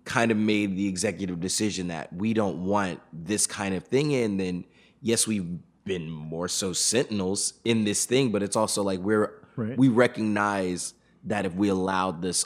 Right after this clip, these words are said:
Speaker 1: unknown variable in, there might have been some potentially damaging effects.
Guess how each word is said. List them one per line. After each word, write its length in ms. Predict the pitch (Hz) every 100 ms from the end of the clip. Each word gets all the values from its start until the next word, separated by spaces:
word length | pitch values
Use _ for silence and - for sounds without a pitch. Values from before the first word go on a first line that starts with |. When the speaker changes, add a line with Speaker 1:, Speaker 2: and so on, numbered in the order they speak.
| -
Speaker 1:
unknown 460 | 104 101 98 92 87
variable 600 | 98 92 90 85 82 -
in, 480 | 123 127 101 90 87 - _ _ -
there 160 | 107 101
might 240 | 101 95
have 140 | 87
been 200 | 80 92
some 220 | 85 - 92
potentially 500 | 92 - 98 85 90
damaging 500 | 87 85 85 76 82
effects. 500 | 80 101 87 -